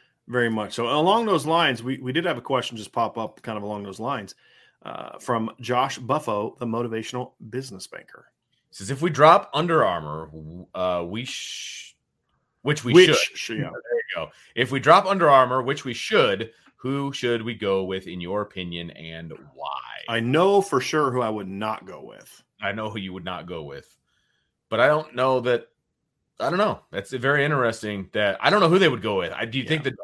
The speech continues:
Speaker 2: almighty dollar would probably be the
Speaker 1: I would
Speaker 2: kicker.
Speaker 1: hope, I would hope that Notre Dame would have enough concern for the fact that they are a Catholic institution and knowing what we know about Nike and who makes their gear and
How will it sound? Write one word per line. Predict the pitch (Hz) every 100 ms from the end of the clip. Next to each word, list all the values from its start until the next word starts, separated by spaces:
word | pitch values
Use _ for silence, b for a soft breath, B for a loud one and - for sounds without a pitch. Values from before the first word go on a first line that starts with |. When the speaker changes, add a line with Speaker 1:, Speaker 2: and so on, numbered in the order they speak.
| 117
Speaker 2:
almighty | 120 123 123
dollar | 117 113 135 98
would | 87 82 -
probably | 101 98 92 98
be | 87 98 95 90 _ _ _ _ _
the | 156
Speaker 1:
I | 190
would | 185
Speaker 2:
kicker. | 131
Speaker 1:
hope, | 151 170 -
I | 139 151
would | 147
hope | 131 156 175 - _ -
that | 131 127
Notre | 131 143
Dame | 127 131 131
would | 123 117
have | 131 123
enough | 113 117 131 127
concern | - 120 123 123 127 123
for | - 120 117 117 110 - _ _ _ _
the | -
fact | 131 135 131
that |
they | 120
are | 117 127
a |
Catholic | - 123 120 123
institution | 117 120 123 113 143 151 165 _ _ _ _ _ _
and | 120 120 117 113 110 113
knowing | 131 127 139 127
what | 131 131
we | 123
know | 117 131
about | 127 123 120 120
Nike | 110 117 143 - - _ -
and | 117 113 -
who | 135
makes | 131 131 131
their | 143 123
gear | 113 131 135 151 160 -
and | 117 117 117 113 107